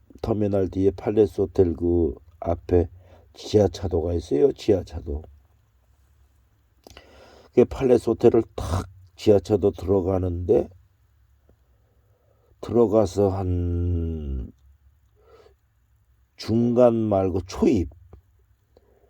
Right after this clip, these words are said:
가운데니까 한 백 미터 쯤 들어가서 나오기가 아주 애매한,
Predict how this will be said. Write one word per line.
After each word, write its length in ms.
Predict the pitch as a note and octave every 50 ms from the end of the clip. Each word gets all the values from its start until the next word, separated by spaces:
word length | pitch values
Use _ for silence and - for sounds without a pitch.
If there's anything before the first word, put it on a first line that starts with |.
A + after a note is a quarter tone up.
| _ _ _ _
가운데니까 680 | - - - G2+ G#2+ G#2+ A2 G#2 A2+ G#2 G2 F#2 A2 A#2
한 60 | A2
백 200 | - F2+ F#2+ F#2+
미터 260 | G2 G#2 F#2 G2+ F#2
쯤 220 | F2+ - G2 F#2+
들어가서 400 | F2+ - F#2+ F#2 E2+ F#2 F2+ E2 - - - - - - -
나오기가 640 | - F#2 F2+ F#2+ G2 F#2+ F2+ E2+ F#2 F2+ D#2+ - - G#2+
아주 460 | - - - - - - - - A#2+
애매한, 840 | G#2 F#2+ F#2 G2 G2 F#2+ F#2 F2 F2 F2+ G2+ G#2 F#2 E2 C#2+ B1+ -